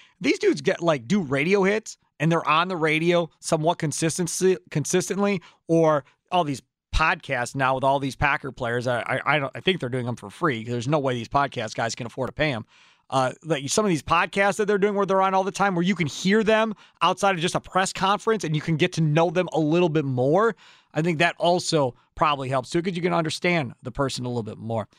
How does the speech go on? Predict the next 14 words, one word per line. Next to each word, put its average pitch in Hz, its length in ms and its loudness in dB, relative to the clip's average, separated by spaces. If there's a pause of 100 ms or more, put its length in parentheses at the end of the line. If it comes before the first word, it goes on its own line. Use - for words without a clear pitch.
(280)
A 147 80 2
lot 202 360 4
of 254 80 2
people 226 300 2
love 214 160 4
themselves 214 440 0
some 165 200 -2
Mason 208 340 0
Crosby. 214 580 0
He 233 220 -4
struggled 247 600 0
as 147 260 0
of 127 140 -6
late. 190 280 2